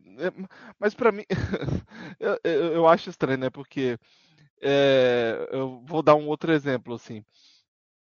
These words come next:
Eles, eles tomaram, é, eu vi eles falando de Nescau, né? Que eles tomaram Nescau, porque eles têm um achocolatado deles aqui. E falou que o achocolatado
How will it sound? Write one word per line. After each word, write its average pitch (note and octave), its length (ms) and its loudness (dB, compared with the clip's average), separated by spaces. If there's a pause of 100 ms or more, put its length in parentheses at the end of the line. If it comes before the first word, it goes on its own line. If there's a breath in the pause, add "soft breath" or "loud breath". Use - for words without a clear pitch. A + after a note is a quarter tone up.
(440)
Eles, C#3+ 720 0
eles C3+ 260 -4
tomaram, C#3+ 960 0
é, B2 320 0
eu C3 100 -2
vi C3+ 100 -6
eles C#3+ 140 -8
falando D3+ 300 -2
de D#3+ 80 -10
Nescau, D#3 600 2
né? F#3+ 280 -6 (140)
Que D3+ 80 -6
eles C3 120 -6
tomaram C3+ 300 0
Nescau, C3+ 400 0
porque D3+ 140 -10
eles C3 120 -8
têm C#3 100 -6
um B2+ 40 -4
achocolatado A#2+ 760 0
deles A#2 220 -4
aqui. C3 360 -6 (500 soft breath)
E F#3+ 80 -4
falou G#3 300 4
que A#3 100 -8
o A3+ 60 0
achocolatado G3 720 0